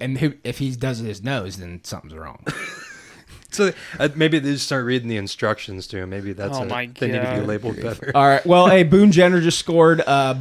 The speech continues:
Speaker 1: Jackets up three to two late in the second period. So if they get a win,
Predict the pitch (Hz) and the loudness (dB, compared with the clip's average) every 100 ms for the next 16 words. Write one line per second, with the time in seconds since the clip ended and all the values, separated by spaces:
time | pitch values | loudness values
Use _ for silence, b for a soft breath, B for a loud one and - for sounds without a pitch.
0 | 135 143 147 156 165 147 156 120 151 160 | -6 -4 0 0 0 0 0 0 -2 0
1 | 156 - - 160 156 156 160 _ - 135 | 0 -2 0 2 4 2 -2 _ -8 0
2 | 156 170 170 156 143 135 - 156 156 135 | 2 2 2 0 0 -4 -4 -4 -4 -10
3 | - 147 147 143 127 139 127 147 151 135 | -6 -2 0 0 0 -2 0 0 2 0
4 | 139 147 147 | 0 0 0